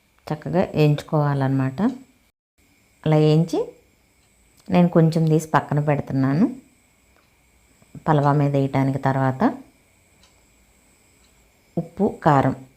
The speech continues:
మీకు సరిపోని వేసుకోండి. చాలా బాగుంటుంది ఇలా పలవా చేస్తే. ఎవరైనా చేసుకోవచ్చు అనమాట. కొత్తగా నేర్చుకునే వాళ్ళు, బ్యాచిలర్స్ పిల్లలు చక్కగా తేలిగ్గా చేసుకోవచ్చు,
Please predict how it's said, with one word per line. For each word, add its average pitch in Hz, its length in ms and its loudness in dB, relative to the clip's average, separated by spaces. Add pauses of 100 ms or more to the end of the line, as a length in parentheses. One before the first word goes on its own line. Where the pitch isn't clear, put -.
(540)
మీకు 170 240 0
సరిపోని 165 480 0
వేసుకోండి. 147 540 -2 (1700)
చాలా 160 280 2 (100)
బాగుంటుంది 147 580 2
ఇలా 180 140 0 (840)
పలవా 147 240 2 (100)
చేస్తే. 151 320 -4 (500)
ఎవరైనా 160 480 4
చేసుకోవచ్చు 151 560 -6
అనమాట. 147 300 -4 (180)
కొత్తగా 151 400 -2
నేర్చుకునే 147 440 -2 (100)
వాళ్ళు, 147 260 -4 (360)
బ్యాచిలర్స్ 151 480 -2 (100)
పిల్లలు 156 380 -2 (300)
చక్కగా 147 280 0 (100)
తేలిగ్గా 151 480 2
చేసుకోవచ్చు, 143 680 -6